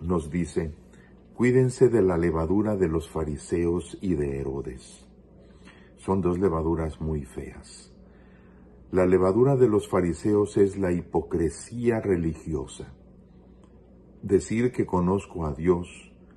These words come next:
aparentar ser cristiano, decir que creo en la resurrección y no creerlo.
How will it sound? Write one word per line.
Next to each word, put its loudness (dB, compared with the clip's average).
aparentar 0
ser 2
cristiano, -6
decir 0
que -2
creo 2
en 0
la 0
resurrección -2
y -4
no 2
creerlo. -4